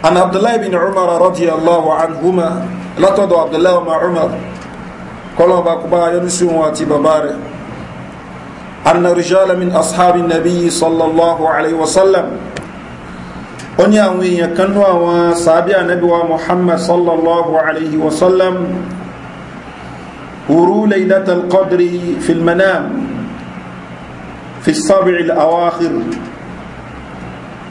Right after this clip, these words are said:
Wọ́n lálàá nípa laylatul qadri fi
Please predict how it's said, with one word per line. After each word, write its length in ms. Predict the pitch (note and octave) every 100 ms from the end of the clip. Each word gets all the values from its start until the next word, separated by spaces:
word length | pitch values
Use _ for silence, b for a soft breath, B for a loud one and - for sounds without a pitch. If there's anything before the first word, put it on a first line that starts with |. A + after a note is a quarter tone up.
| - - - -
Wọ́n 200 | F#3 G#3+
lálàá 460 | A3 A3 G3 E3 E3+ - - - - - - - - - - - C3+
nípa 440 | D#3 F#3 F3 E3+ E3+ E3+ E3 D#3+ D#3+
laylatul 580 | D#3 F#3 F#3 G3 F#3+ F3 -
qadri 380 | E3+ F3 F3+ D#3+ - - - - - - - - - - - - - - - - - - - - - - - - -
fi 400 | - F3 F#3 G3